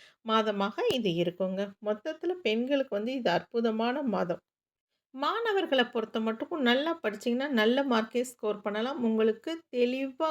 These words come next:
கைடு பண்றதுக்குரிய ஆளெல்லாம் கிடைப்பாங்க. அதனால இந்த தடவை நீங்க எந்த அளவுக்கு படிக்கிறீங்களோ, அதை விட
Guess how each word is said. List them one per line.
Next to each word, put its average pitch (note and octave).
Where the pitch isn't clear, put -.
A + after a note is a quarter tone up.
கைடு A3+
பண்றதுக்குரிய G#3
ஆளெல்லாம் G#3+
கிடைப்பாங்க. G3
அதனால A#3
இந்த D#4
தடவை A#3
நீங்க A3+
எந்த D4+
அளவுக்கு D#4
படிக்கிறீங்களோ, A3
அதை C4+
விட D4